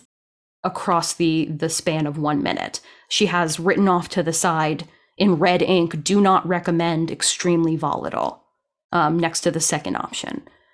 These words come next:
This is clearly a, a spell that she has developed herself. The last thing that you read is just entitled James Formula one point oh. And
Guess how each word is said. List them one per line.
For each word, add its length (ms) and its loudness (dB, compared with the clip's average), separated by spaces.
This 160 -6
is 80 -6
clearly 460 0
a, 240 -2
a 20 -4
spell 360 -2
that 100 -2
she 200 0
has 260 -4
developed 440 -4
herself. 640 -6
The 80 0
last 420 2
thing 240 2
that 160 2
you 140 2
read 540 -4
is 180 0
just 300 -2
entitled 720 -2
James 380 2
Formula 480 0
one 300 -2
point 340 -6
oh. 340 -4
And 320 0